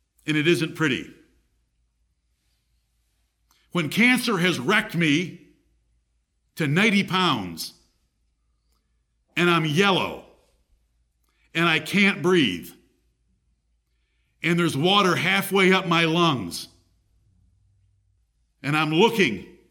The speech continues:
at my dear wife, and I can't speak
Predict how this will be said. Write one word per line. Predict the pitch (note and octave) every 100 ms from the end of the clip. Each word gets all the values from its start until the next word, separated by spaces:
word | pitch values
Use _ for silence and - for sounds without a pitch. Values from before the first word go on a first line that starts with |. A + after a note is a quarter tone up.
| _ _ _ _ _ _ _ _ _
at | D3 D#3
my | D#3+ D#3
dear | D3 F#3 F#3+
wife, | F3+ G3 G3 G#2+ - - _ _ _ _ _ _ _ _ _ _ _ _
and | D3 C#3+
I |
can't | C#3 - G3+ F#3+ -
speak | - - G3 B2 -